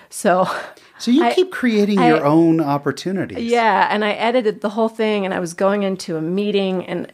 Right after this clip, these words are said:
Speaker 1: everyone, it was with all the director's producer, and this guy that had kicked me off set, he's like, "Well, why does she get to go there?" And I'm like, "'Cause she's,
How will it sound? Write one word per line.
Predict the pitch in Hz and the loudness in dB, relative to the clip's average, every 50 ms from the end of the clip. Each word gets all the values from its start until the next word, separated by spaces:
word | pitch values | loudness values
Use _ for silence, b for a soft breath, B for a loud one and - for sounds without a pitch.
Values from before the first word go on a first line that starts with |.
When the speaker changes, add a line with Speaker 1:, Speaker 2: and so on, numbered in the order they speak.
| - | -6
Speaker 1:
everyone, | - 196 185 185 196 196 196 196 196 190 175 - | -4 -4 -2 0 0 0 0 0 0 -2 -4 -4
it | - 175 | -6 -6
was | 165 160 - | -6 -6 -10
with | - 175 - | -12 -6 0
all | 190 190 202 | 2 2 2
the | 185 196 | 2 0
director's | - 175 165 165 - 180 170 | 0 0 0 0 -2 -6 -10
producer, | - - - 160 175 170 170 - 180 - | -10 -14 -8 -4 -4 -4 -4 -4 -6 -4
and | - 180 180 185 | -2 -2 0 0
this | 190 180 | -2 -2
guy | - - 180 185 185 | 0 2 2 4 4
that | 180 175 | 2 0
had | 190 185 - | -2 -4 -4
kicked | - 190 180 - | -4 -6 -4 -2
me | 185 170 | -4 -4
off | 165 - | -4 -4
set, | - 208 175 180 | -4 -4 -4 -4
he's | 180 180 190 | -4 -8 -6
like, | 175 - - | -6 -6 -4
"Well, | - 170 160 | -4 -2 0
why | 165 180 202 | 2 2 4
does | 233 262 254 | 2 2 0
she | - - 302 | 0 -4 -2
get | 277 320 - - | -2 -2 -2 -2
to | - 233 | -6 -2
go | - 180 165 | 0 0 0
there?" | 185 - - - | 2 2 0 0
And | - 190 202 | 0 -2 -4
I'm | 208 208 | -4 -4
like, | 208 196 - - | -4 -6 -6 -8
"'Cause | - 233 - | -8 -8 -6
she's, | - - - 226 220 214 | -6 -6 -4 -6 -6 -6